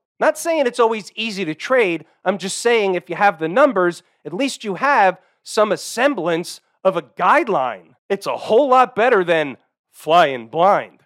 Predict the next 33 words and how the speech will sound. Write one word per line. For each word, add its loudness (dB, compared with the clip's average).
Read -4
the 2
notes, 2
go -6
back 0
to -2
the -6
chart, 2
double 0
check -4
the -10
work. 0
It's -8
all 4
in -2
here. -10
This -2
is -4
important, 2
valuable 2
stuff. -2
How 0
about 2
this? 0
Two -4
o'clock. 2
No 4
surprise. 2
They -4
hit -2
four 2
oh 2
seven 0